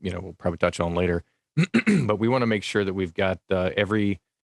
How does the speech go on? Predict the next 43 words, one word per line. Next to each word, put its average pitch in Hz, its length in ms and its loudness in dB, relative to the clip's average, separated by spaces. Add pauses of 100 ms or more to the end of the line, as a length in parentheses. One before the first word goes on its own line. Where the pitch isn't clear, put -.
arrow 101 320 2
in 95 80 -2
the 87 80 -4
quiver 95 400 -2
for - 160 -4
our 90 80 0
franchisees, 87 760 -4
not 123 140 0
only 120 160 2
to 98 60 -2
do 92 320 0 (280)
residential, 90 440 -2
but 90 100 0
also 90 240 0
large 90 720 0
dollar 87 380 -2
commercial 87 420 -6
jobs. 98 480 0
It's - 160 -6
really 170 160 2
a 98 40 -2
small 92 340 -2
part 98 260 -2
of 98 60 -2
our 95 100 0
portfolio. 95 600 0
We 95 100 0
focus 107 500 -2
on, 90 300 -2 (340)
uh, 87 160 0
holes 98 320 -2
in 95 60 2
the 90 60 -2
backyard. 85 520 -2 (140)
We 101 120 0
know 101 200 2
that 92 200 0
if - 140 -10
they, 95 300 0 (160)
if 90 100 -4
a 87 60 0
consumer 117 420 0
puts, - 520 -4